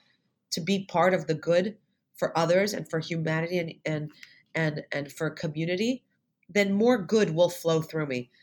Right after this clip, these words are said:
Well, guess what? If more good flows through me, I'm gonna feel great.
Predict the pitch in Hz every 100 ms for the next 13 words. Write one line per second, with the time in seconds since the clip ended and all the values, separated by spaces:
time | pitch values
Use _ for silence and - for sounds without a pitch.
0 | _ 180 - 202 190 170 175 180 208 190
1 | 208 196 - 185 180 175 180 185 214 240
2 | 240 _ _ _ _ _ _ - 180 190
3 | 180 165 151 131 131 120 -